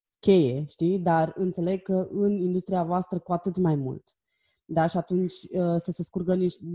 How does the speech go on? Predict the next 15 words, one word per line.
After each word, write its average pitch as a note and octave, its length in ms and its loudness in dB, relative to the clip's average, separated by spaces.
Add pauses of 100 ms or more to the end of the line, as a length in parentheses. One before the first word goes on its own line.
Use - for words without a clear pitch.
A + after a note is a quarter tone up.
(140)
uh, E3 240 -2
niște E3+ 280 -2
informații E3+ 1000 0 (140)
atât E3+ 280 -2
de F3 100 4
sensibile, E3 1080 2 (1800)
nu F#3+ 280 0
e, D#3+ 320 2
nu G3 140 2
e G3+ 80 4
convenabil G3 640 0
și C4 220 -4
cred A#3+ 340 2
că B3+ 480 2 (300)
tot A#3 460 0